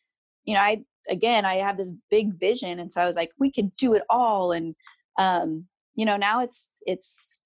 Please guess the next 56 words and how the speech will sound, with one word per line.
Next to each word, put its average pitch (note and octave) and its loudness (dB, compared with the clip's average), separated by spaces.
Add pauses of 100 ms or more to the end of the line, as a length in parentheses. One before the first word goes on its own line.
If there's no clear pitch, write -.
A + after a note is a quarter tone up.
(200)
do G#3 2
what A3 2
you're E3 -6 (160)
capable F#3 -2
of. E3+ 2
And, E3+ -2
and, G#3+ 2
and A#3 0
I A#3 0
think D4+ -2
that G3+ 0 (360)
that's G#3+ 0
what F#3 -2
I've E3 -4
learned F3 -10
the E3 -6
most E3 -4
with D#3+ -2 (460)
the E3 0
loss D#3+ -2
of D3+ -10
my D3+ -4
sister D#3 -6
is, F3 -4 (420)
like, D#3+ 0
I'm, F#3 0
if, E3+ 0
as E3 0
you F3+ -8 (100)
can E3+ -6
tell E3+ 0
by E3+ -2
my E3+ -4
title, D#3+ -2
I'm D#3 -4
not D#3+ -4
the D#3+ -8
C E3+ 0
E D#3 4
O D#3 2
of D3+ -4
Barbells D#3 0
for E3+ -2
Boobs D#3+ -4
anymore. D#3 -2 (480)
Um, D3+ 0 (240)
that E3 0
doesn't E3+ -2
matter D#3 -2
to F3 -10
me. G3+ -4
What D#3+ 0
matters D3+ -2
is D#3 -10
the - -4
mission. - -6